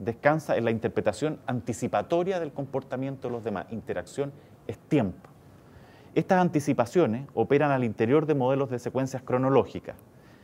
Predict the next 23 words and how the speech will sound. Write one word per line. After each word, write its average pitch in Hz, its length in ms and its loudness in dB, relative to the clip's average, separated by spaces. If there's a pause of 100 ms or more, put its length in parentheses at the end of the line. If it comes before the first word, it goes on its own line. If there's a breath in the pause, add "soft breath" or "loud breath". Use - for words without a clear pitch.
(180 loud breath)
Los 113 120 -4
coli-, 135 340 4
los 107 140 -2
códigos 127 340 2
legales, 107 400 4
por 92 160 -4
ejemplo, 101 420 -2
o 90 60 4
de 90 60 2
procedimiento 90 680 -4
administrativo, 92 640 -2
los 101 140 0
horarios 101 280 0
de 98 60 -4
trabajo, 98 540 0
de 90 60 0
la 87 80 -4
escuela, 127 380 -2 (360 loud breath)
son 156 260 0
modelos 131 360 -2
de 123 40 -6
anticipaciones 107 680 -8
cronológicas. 87 680 -8